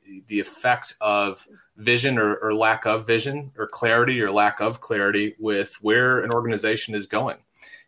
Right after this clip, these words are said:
And if you're like me, you've probably been in an organization before that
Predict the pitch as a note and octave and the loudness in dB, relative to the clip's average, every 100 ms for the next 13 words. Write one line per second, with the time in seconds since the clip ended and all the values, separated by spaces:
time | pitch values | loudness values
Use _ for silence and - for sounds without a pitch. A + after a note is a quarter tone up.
0 | - A2 G#2+ G#2 G#2 G2 - A2 G#2+ - | -4 0 2 4 2 -2 -8 -6 -6 -6
1 | B2+ C#3+ C3+ - C3 D#3+ A#2 - C3 C3+ | 0 4 2 2 0 0 0 0 2 2
2 | A#2 A#2+ D3+ A2+ G#2 G2+ G2 F#2+ F#2+ F#2+ | 2 2 2 0 -2 -2 -2 0 -2 -2
3 | G2+ F#2 F#2 - G2+ G2+ G2 - - - | -8 -12 -12 -6 -2 0 0 -4 -20 -20
4 | _ G#2+ A2 G#2 G#2 G2 | _ -2 2 4 4 2